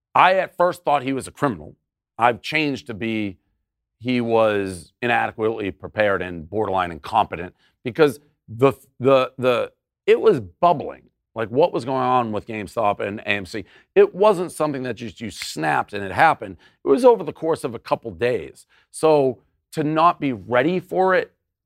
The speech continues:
that, that to me is incompetence. But he brought up a fair point. He's like, "We, if we folded, it would have been worse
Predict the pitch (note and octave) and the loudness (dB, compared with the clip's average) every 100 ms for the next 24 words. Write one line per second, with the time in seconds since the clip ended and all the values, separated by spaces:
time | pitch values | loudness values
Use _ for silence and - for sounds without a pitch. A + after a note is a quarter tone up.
0 | _ _ _ _ - B2+ B2+ - _ C3 | _ _ _ _ -6 0 0 0 _ 2
1 | C3 - C3+ C3 A#2 G#2+ G2 C#3 B2+ F#2 | 2 0 -8 -4 -4 -6 -2 0 0 -4
2 | D#2+ - F#3+ - D#3 C3+ C3+ C3+ F#2+ C3 | -2 2 2 0 -4 0 0 -2 -8 -8
3 | G#2+ - E3 D3 - _ _ D3 B2+ - | -8 -4 -2 -2 -8 _ _ 0 0 -4
4 | _ A2 A#2 D#3 E3 _ _ _ - B2+ | _ -6 -2 -2 -2 _ _ _ -6 -4
5 | D3+ B2 - F3+ G3 A2 G2 G2 _ _ | -4 -6 2 4 4 0 -8 -12 _ _
6 | _ B2 B2+ A2 A#2+ G#2 F#2 G#2+ C3+ - | _ 2 2 2 -2 -4 -2 2 2 0